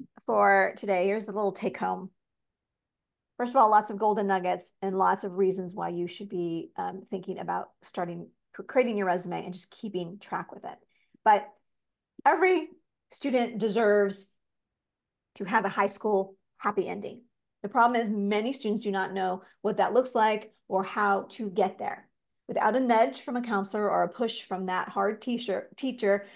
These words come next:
or encouragement from a coach, students are left feeling discouraged or unmotivated. Well, Dream College Academy is our course, signature course, that gives you all the expert advice and the answers you're looking for all in one place. So, including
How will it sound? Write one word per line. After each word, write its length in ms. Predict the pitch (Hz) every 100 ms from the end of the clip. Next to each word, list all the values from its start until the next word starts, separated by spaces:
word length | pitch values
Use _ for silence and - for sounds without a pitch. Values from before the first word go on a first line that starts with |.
| - -
or 180 | 208 214
encouragement 580 | 208 - 214 214 226 226
from 100 | 220
a 60 |
coach, 340 | 240 196 190 - -
students 400 | - 196 214 202
are 140 | 208
left 200 | 190 190
feeling 220 | 175 175
discouraged 600 | 180 - 240 233 226 202 -
or 180 | 196 -
unmotivated. 840 | 185 190 220 339 202 196 - - - _ _ _ _ _ -
Well, 260 | 214 - -
Dream 220 | 277 311
College 280 | 320 339 339
Academy 680 | 359 269 170 196 277 311 -
is 200 | 190 185
our 260 | 165 185
course, 400 | - - 180 226
signature 540 | - - 196 202 220 294
course, 440 | 254 170 196 - _ _
that 120 | - 180
gives 180 | 190
you 120 | 196 180
all 120 | 175
the 160 | 175
expert 320 | 202 208 - 226
advice 420 | 202 180 175 180
and 80 | 170
the 120 | 170
answers 280 | 185 175 170
you're 120 | 165
looking 300 | 170 170 170
for 200 | 175 165 -
all 280 | 180 190
in 140 | 185 170
one 180 | 165 165
place. 480 | - - - - - _ _ -
So, 260 | - 165 - -
including 500 | 196 269 208 185